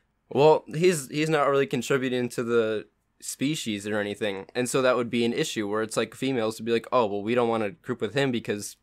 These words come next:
he's not out here slaying and he's not out here making his moves so that we can continue as a species." So when it comes to humans, I don't understand how it's not looked at as, um, at least an issue that needs to be resolved. Not, not resolved as in, like, "Hey, don't be trans," but, like,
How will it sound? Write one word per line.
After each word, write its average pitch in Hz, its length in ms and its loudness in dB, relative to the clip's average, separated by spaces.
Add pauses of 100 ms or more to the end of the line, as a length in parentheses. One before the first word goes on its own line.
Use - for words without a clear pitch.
he's 113 300 -4
not 117 200 4
out 120 160 4
here 120 140 -6
slaying 120 440 0
and 110 140 -2
he's 127 140 -4
not 120 180 -2
out 120 160 0
here 123 140 -2
making 117 280 -2
his 110 160 -4
moves 123 360 -2
so 113 100 -6
that 110 180 0
we 113 120 -6
can 120 80 -16
continue 113 420 -4
as 104 80 -6
a 104 60 -12
species." - 560 -8 (440)
So - 160 -2
when 127 120 2
it 120 80 -2
comes 139 220 -2
to 113 80 -6
humans, 127 460 0
I 120 140 2
don't 127 200 2
understand 113 520 -2
how 117 140 0
it's 107 160 -6
not 110 200 -2
looked 113 200 -4
at 110 260 0
as, 104 260 -2
um, 101 280 -4 (800)
at 135 60 -2
least 175 180 2
an 123 140 0
issue 135 320 0
that 110 140 0
needs 113 200 -2
to - 60 -10
be 120 100 0
resolved. 107 640 -2 (180)
Not, - 340 2
not 147 220 6
resolved 131 340 6
as 131 140 6
in, 120 80 0
like, 117 180 0 (300)
"Hey, 117 160 4
don't 120 220 2
be 123 80 0
trans," 113 420 0
but, 101 160 -4
like, 107 280 -2